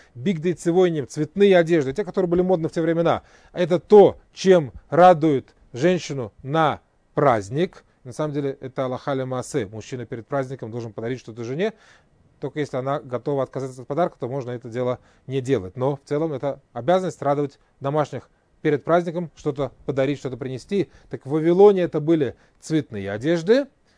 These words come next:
Берец Исроэль, а в земле Израиля бигдей пиштун мегугоцим. Дословный перевод бигдей пиштан — это льняные одежды. Мегуацим, на современном иврите мегуацим — это отглаженные. Здесь, судя по всему, имеется в виду не просто они отглаженные или не отглаженные,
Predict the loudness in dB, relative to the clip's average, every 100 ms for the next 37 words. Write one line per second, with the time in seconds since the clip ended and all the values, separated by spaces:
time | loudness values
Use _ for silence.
0 | _ _ -6 -4 -4 -4 -8 2 4 6
1 | 4 2 -6 -6 -4 -6 -8 -10 -6 -4
2 | -4 -6 0 2 2 2 2 2 2 0
3 | -2 _ -20 -8 -4 -4 -4 -8 -6 -6
4 | -8 -6 -6 -6 -2 0 0 -2 -4 -6
5 | -4 -2 -2 -2 -4 -2 0 -2 -2 -6
6 | -4 -4 -6 -6 -4 -4 -4 -4 -2 -4
7 | -2 -2 -2 -2 -2 -6 -4 -2 -2 -2
8 | -6 -6 -12 -20 -14 -8 -2 -2 -2 -6
9 | -4 -4 -2 -2 -4 -4 -4 0 2 2
10 | -2 -4 -6 -6 -10 -10 -8 -4 -2 -4
11 | -6 -6 -4 -4 -4 _ _ -6 -6 -6
12 | -6 -4 -4 0 0 0 -2 -2 -2 0
13 | 0 0 0 -4